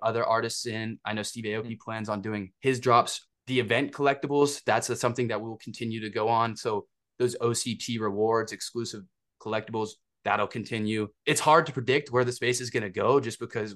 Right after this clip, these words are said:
Speaker 1: we all know Web three. It's, it's
Speaker 2: Yeah.
Speaker 1: crazy. Something like that could happen overnight to where there's an opportunity here and we take that. You know what I mean?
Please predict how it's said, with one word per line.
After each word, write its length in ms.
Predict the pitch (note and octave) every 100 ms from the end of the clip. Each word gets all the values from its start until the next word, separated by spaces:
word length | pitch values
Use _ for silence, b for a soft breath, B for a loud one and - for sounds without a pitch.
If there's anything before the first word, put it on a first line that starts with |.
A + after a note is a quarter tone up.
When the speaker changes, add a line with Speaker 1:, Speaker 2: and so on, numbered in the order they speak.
| F#2
Speaker 1:
we 120 | G#2+
all 140 | A2
know 180 | G#2 G#2+
Web 220 | G#2+ G2+ -
three. 320 | G2 G#2 C3
It's, 340 | B2 - - - b b -
it's 100 | -
Speaker 2:
Yeah. 60 | -
Speaker 1:
crazy. 560 | A#2+ A2+ B2+ C#3+ C#3+ - A#2+ A#2+
Something 360 | - B2+ C#3+
like 160 | A#2+ A2
that 180 | A2 A#2+
could 120 | -
happen 280 | A2 - A#2
overnight 460 | G#2+ G2 G#2+ B2
to 80 | -
where 260 | G#2+ G#2 G2 b -
there's 180 | B2
an 60 | A#2
opportunity 540 | A2+ A#2+ - A#2+ A2+
here 320 | A2 A#2+ C#3+ G#2
and 80 |
we 120 | G2 F#2+
take 240 | A2+ -
that. 260 | C3 G#2+ A2+
You 80 |
know 160 | A#2 A#2
what 80 | B2
I 40 |
mean? 220 | A#2 B2+